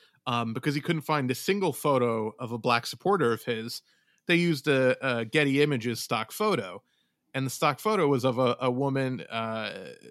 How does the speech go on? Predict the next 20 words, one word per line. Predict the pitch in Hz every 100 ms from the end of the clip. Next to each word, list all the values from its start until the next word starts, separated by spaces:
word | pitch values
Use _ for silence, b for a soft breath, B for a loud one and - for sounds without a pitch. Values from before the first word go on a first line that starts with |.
| -
speaking | - - 160 151
to | 139
her, | 127 120 - -
speaking | - 143 135
to | 123
her | 117
child, | - 180 120 85 90 -
a, | 110 104
a | 107
black | 117 117 123
woman | 113 110
and | 107
her | 110
child, | - 185 156 120 110 123
you | 117
know, |
speaking | 107 - 185 165
to |
her, | 110 107 110
like, | 113